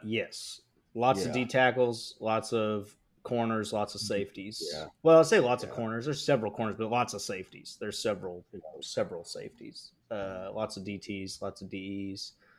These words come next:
Speaker 1: Um,
Speaker 2: I forgot that Micah Fitzpatrick was a, a Bama guy. That guy's a fucking badass.
Speaker 1: Yeah, he's a stud. Um, yeah, Ronnie Harrison Junior. <laughs> I mean,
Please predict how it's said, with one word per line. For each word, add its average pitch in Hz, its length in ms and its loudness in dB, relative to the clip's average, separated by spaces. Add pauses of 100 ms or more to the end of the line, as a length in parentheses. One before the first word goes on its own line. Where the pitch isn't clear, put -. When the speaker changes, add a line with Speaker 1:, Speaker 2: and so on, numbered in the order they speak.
(480)
Speaker 1:
Um, 92 640 -10 (460)
Speaker 2:
I 113 100 8
forgot 107 300 2
that 98 100 -4
Micah 101 240 0
Fitzpatrick 101 640 -6
was 95 160 -4
a, 95 180 -4 (200)
a 107 40 -10
Bama 95 300 -4
guy. 95 140 -2
That 98 100 0
guy's 95 160 -2
a 80 100 -8 (600)
fucking 78 340 -6
badass. 80 640 -6 (320)
Speaker 1:
Yeah, 107 300 2
he's 101 160 -4
a 98 60 -10
stud. 69 500 -2 (380)
Um, 101 720 -4 (2500)
yeah, 131 400 8
Ronnie 131 240 8
Harrison 139 320 8
Junior. 131 540 2 (300)
<laughs> - 340 -2
I 127 80 0
mean, 110 420 2